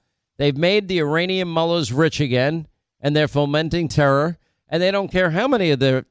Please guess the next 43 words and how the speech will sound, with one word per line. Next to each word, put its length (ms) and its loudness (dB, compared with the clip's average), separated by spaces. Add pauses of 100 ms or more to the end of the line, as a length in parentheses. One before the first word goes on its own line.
(160)
these 320 -2
proxy 500 0
terrorists 500 0
of 140 -4
theirs 300 0
die 680 0 (420)
in 120 0
the 80 0
course 580 0
of 400 2
them 240 -2
doing 280 0
the 80 -2
bidding 300 0
for 140 0
them. 260 -2 (1080)
And, 420 -4
and 180 0
now, 340 2 (260)
uh, 220 -4 (120)
as 220 2
a 80 2
result 680 0 (240)
of 140 -4
not 280 -2
being 300 -2
willing 320 0
to 100 -2
take 260 -2
a 60 -2
strong 460 -4
stance. 480 -2
Now, 260 -2
I'm 140 -8
not 180 -2
saying 360 -2
war 220 2
with 140 0
Iran. 460 0
Let 100 -4
me 120 0
be 200 -2
clear 480 0